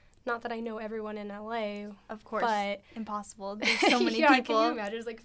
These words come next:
Speaker 1: fifteen billion
Speaker 2: <laughs>
Speaker 1: people or something crazy. Um, but
Speaker 2: So you've
Speaker 1: Yeah.
Speaker 2: enjoyed your move up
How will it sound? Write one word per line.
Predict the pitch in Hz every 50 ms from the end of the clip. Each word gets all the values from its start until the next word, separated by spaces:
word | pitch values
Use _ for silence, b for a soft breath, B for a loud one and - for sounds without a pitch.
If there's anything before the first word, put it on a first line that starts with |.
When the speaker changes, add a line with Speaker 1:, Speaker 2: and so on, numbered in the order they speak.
| - _
Speaker 1:
fifteen | - 220 - - - 240 233 233 202
billion | 185 208 208 208 208 208 214 214 214 190 -
Speaker 2:
<laughs> | - - 285 311 311 294 254
Speaker 1:
people | 226 214 214
or | 220 226
something | 226 233 226 226 226 233
crazy. | 233 254 240 233 226 247 240 240 B B B B B B B B -
Um, | 247 247 240 220 214 208 208 - - - _ _ _ - - -
but | - 240 220 214 220 - _ b b b b b b b b b b b b b b b b _
Speaker 2:
So | - - -
you've | 311 302 311 311 302
Speaker 1:
Yeah. | 320 311
Speaker 2:
enjoyed | 311 - 320 320 330 339 285
your | 285 269
move | 240 220 202 196
up | 190 190 - -